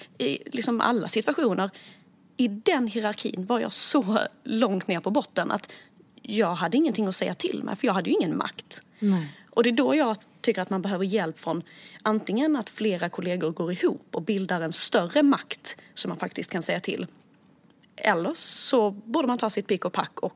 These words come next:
Speaker 1: gå någon annanstans där man värderar människor högre.
Speaker 2: Mm.
Speaker 1: Ehm, men det där tänker jag ofta på att detta hände trots att jag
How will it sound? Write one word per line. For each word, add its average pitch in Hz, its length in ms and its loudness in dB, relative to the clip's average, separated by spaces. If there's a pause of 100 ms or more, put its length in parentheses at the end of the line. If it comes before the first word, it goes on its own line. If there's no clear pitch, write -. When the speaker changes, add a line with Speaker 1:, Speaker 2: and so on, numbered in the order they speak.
Speaker 1:
gå 180 160 2
någon 185 160 -4
annanstans 175 520 -2
där 185 140 2
man 170 140 -2
värderar 165 400 0
människor 170 340 -2
högre. - 380 -2 (240)
Speaker 2:
Mm. 156 320 2
Speaker 1:
Ehm, 180 580 -2 (120)
men 202 420 2 (440)
det 202 260 0
där 262 240 6
tänker 190 340 0
jag 185 100 2
ofta 180 220 -2
på 170 140 -2
att - 220 -4 (440)
detta 220 340 0
hände 196 420 0 (220)
trots - 460 -2
att - 200 -6
jag 156 280 0